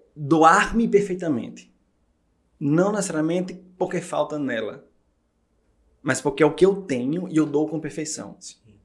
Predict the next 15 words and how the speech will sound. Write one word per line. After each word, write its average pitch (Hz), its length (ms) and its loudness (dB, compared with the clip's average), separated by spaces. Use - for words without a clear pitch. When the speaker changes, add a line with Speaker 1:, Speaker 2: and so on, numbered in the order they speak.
Speaker 1:
Entende? 139 540 -4
Pode 156 240 6
ser 165 140 -2
que 165 140 0
essa 165 160 0
minha 165 160 0
doação 160 260 0
não 180 180 -2
complete 185 480 -4
ela, 147 200 -4
e - 20 -4
não 165 220 -2
vai 277 120 -6
completar 165 480 -8
inteiramente. 135 600 -6